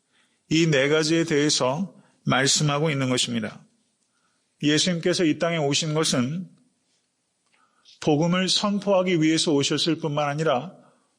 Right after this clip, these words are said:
복음이 되시기 위해서 이 땅에 오신 것입니다.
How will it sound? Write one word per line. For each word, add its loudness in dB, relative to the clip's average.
복음이 2
되시기 0
위해서 0
이 -2
땅에 -2
오신 -2
것입니다. -6